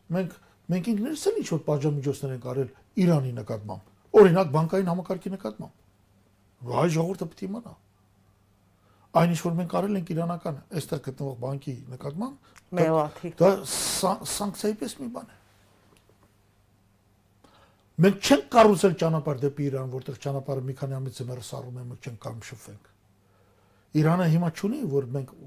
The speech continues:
Speaker 1: հուսալի կամ վստահելի բան ենք։ Մենք միացել ենք հակաչինական ճակատներին։ Այսինքն մենք չպետք է արհամարհենք, թքեինք Ամերիկայի վրա։
Speaker 2: Ի վերջո Իսրայելի դեսպանությունը,
Speaker 1: Հա։
Speaker 2: ասենք, որ դրանով նաև, ը,
Speaker 1: Հա,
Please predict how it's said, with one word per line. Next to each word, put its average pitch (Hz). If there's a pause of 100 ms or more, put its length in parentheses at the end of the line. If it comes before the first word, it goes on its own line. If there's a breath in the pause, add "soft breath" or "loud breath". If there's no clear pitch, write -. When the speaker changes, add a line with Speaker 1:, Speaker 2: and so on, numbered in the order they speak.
(420)
Speaker 1:
հուսալի 143
կամ 123
վստահելի 127
բան 123
ենք։ - (1700)
Մենք 160
միացել 190
ենք 147
հակաչինական 160
ճակատներին։ 123 (1700 soft breath)
Այսինքն 170
մենք 160
չպետք -
է 415
արհամարհենք, 170
թքեինք 156
Ամերիկայի 127
վրա։ 120
Speaker 2:
Ի 190
վերջո 190
Իսրայելի 214
դեսպանությունը, 180
Speaker 1:
Հա։ -
Speaker 2:
ասենք, 185
որ 175
դրանով 170
նաև, 170
ը, 156 (480)
Speaker 1:
Հա, 143